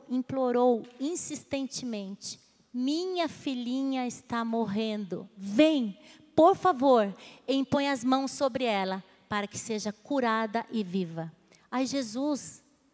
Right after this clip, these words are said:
a, a, a Bíblia não fala que Jesus falou alguma coisa. Foi com ele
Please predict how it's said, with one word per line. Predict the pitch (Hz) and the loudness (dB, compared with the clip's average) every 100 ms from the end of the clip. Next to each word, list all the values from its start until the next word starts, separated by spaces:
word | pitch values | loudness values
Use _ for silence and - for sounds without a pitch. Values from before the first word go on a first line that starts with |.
| _ | _
a, | - | -14
a, | 233 - 247 226 - | -12 -8 -8 -8 -8
a | 233 | -6
Bíblia | 254 285 | -2 -2
não | 311 | -2
fala | - 311 285 | -4 -4 -4
que | - | -4
Jesus | 226 214 226 | -6 -6 -8
falou | - 226 220 | -6 -4 -2
alguma | 208 214 202 | -2 0 -2
coisa. | - 214 185 185 - - | 0 0 0 -6 -16 -12
Foi | - 285 | 2 2
com | 285 330 269 | 2 -2 0
ele | 277 349 403 | -2 -2 -4